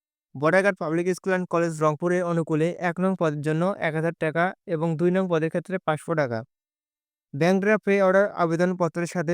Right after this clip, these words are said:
সংক্ষিপ্ত জমা দিতে হবে। তিন নম্বর বলা হয়েছে আবেদন করার জন্য খামের উপরে পদের নাম এবং বিষয়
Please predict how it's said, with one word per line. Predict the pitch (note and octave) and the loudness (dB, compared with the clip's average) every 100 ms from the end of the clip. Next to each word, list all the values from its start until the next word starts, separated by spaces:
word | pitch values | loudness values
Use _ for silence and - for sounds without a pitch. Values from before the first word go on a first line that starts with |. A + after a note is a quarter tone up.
| E3 | -4
সংক্ষিপ্ত | F3 E3 E3 - | -6 -8 -8 -6
জমা | E3+ D#3+ D#3 D#3 - _ _ | 0 2 2 0 -6 _ _
দিতে | D3+ D3 | -4 0
হবে। | D3 C3 A2+ E3 - _ _ _ _ _ - | 0 0 -4 -12 -16 _ _ _ _ _ -2
তিন | F#3+ | 2
নম্বর | F#3+ G3+ | 2 2
বলা | F#3+ F3+ | 2 2
হয়েছে | F#3 | 2
আবেদন | F3 E3+ | 0 -2
করার | E3+ F3+ | 0 0
জন্য | F3 F#3+ | 0 -2
খামের | - - F3 F#3+ | -4 -4 0 0
উপরে | F3+ F#3+ F#3 | 2 0 0
পদের | F3+ D#3+ D#3+ | 0 2 2
নাম | E3 E3+ | 0 -2
এবং | E3 E3+ E3+ | -2 -2 0
বিষয় | E3 D#3 D3+ A2+ | -2 -2 -4 -6